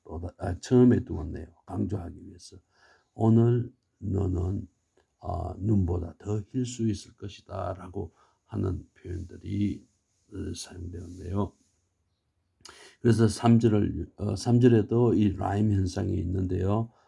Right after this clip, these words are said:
hide하고 tide, D E D E, away하고 A Y하고 today, A Y, 이런 식으로 라임을 이루고 있네요.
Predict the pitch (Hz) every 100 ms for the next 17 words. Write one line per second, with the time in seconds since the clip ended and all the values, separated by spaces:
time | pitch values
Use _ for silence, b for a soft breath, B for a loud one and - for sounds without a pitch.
0 | b - - 113 113 113 117 117 113 117
1 | 117 113 _ - 95 92 95 - _ _
2 | _ - 107 104 101 95 85 - - 104
3 | 107 90 95 92 90 - 101 87 - -
4 | - - _ _ _ _ _ - 104 95
5 | 101 104 107 101 98 92 98 101 107 _
6 | 110 123 123 98 92 95 98 90 95 101
7 | - - - 98 92 85 - 104 92 80
8 | 76 _ 87 95 85 - 85 92 101 -
9 | b b _ - 123 92 95 87 90 87
10 | 87 85 85 85 90 107 117